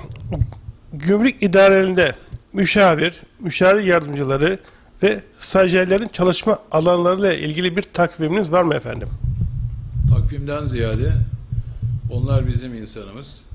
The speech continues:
Speaker 2: bizi temsil ediyorlar. Ö-, onların öncelikle, e, iyi şartlarda çalışması bizim en büyük hedefimiz. E,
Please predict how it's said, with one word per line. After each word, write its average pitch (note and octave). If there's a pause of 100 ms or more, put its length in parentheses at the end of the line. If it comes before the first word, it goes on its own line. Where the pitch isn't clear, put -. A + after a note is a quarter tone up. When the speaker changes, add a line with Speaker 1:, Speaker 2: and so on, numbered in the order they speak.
(380)
Speaker 2:
bizi A#2
temsil G2
ediyorlar. F2+ (760)
Ö-, B2
onların A#2+
öncelikle, A2+
e, B2+ (1080)
iyi C#3+
şartlarda A2
çalışması F#2+ (840)
bizim A#2
en A#2
büyük A2+
hedefimiz. A2+ (1200)
E, A2